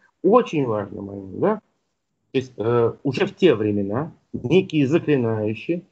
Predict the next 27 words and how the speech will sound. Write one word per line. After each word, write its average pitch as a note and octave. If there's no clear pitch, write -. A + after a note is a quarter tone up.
описываются C#3
как -
люди, D#3
наделенные B2+
особыми A#2+
внутренними C3
качествами. B2+
Обратите A#2
внимание, G#2+
вот, G2
да, F#3
вот E3+
на A2
эти G#2
слова. G#2+
«Слова C#3
власти D3
заключены A#2
в G#2+
их -
телах». C#3+
М? D#3+
«И D#3
обладающие D#3+
большой D3+
степенью F#3
независимости». D3+